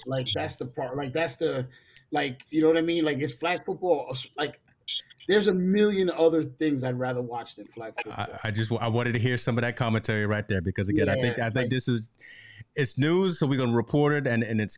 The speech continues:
Speaker 2: could be impactful, but man, there could be some other things that you could bring to the table. But
Speaker 1: I mean,
Speaker 2: okay.
Speaker 1: but you could do, like, arena, like, you could create, like, an arena league for, like, arena football's fun. If you wanted to make arena, like, if you wanna do,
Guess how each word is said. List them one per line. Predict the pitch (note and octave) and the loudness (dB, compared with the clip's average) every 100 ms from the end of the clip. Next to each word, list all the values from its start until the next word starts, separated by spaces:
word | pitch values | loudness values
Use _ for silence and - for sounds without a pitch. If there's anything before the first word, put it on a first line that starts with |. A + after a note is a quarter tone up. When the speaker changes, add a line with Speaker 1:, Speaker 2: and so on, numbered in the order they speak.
| - | -4
Speaker 2:
could | C#3+ C3+ | -2 2
be | C#3 | 2
impactful, | C3+ B2 C3+ C3+ - B2 G#2 | 2 2 0 -2 0 0 0
but | G#2 F2+ - _ _ | 0 -2 -4 _ _
man, | G#2+ A#2+ A#2 | -6 -2 0
there | G#2 | 0
could | - G2 | 0 -2
be | G2+ | -2
some | G2 G2+ | -2 0
other | G2+ | 0
things | - G#2+ G2 | 0 0 0
that | F#2+ - | -2 -2
you | |
could | G2 E2+ | -4 -2
bring | F#2 F2 | -2 -2
to | E2+ | -4
the | F2 | -4
table. | F#2 F2 D#2 | -2 -2 -4
But | - - | -4 0
Speaker 1:
I | - | 2
mean, | A#3+ A#3+ | 4 4
Speaker 2:
okay. | - | 2
Speaker 1:
but | |
you | A3+ B3+ | 2 4
could | C#4 | 4
do, | C4 | 6
like, | B3 A#3 | 6 6
arena, | F#3+ G#3 D4+ A#3+ | 4 4 4 4
like, | D3 C#3+ | 2 0
you | D3+ F#3 | -4 0
could | F#3+ D3 | -2 0
create, | G3+ G3 F3+ | 0 2 2
like, | E3 | 0
an | E3+ | 2
arena | D#3 F3+ G#3+ | 2 0 0
league | E3 C3+ B2+ B2+ | 0 0 -2 -4
for, | C3+ | -4
like, | C3+ C3 | -4 -2
arena | D3 F3 A3+ | -2 0 0
football's | G#3+ C4 - G#3 - | 2 0 4 2 2
fun. | - A#3+ C#4 F3 | -2 -2 0 0
If | |
you | C#3+ | 0
wanted | F3 F#3+ F3+ | -2 -2 -2
to | |
make | F3+ | 0
arena, | E3+ D#3 F3+ A3 E3+ C3 - | 0 0 -2 0 0 0 -4
like, | D3+ C3 | -4 -4
if | E3+ | -4
you | F#3+ | -2
wanna | F#3+ | -2
do, | D#3+ F3 D#3+ | -2 -4 -8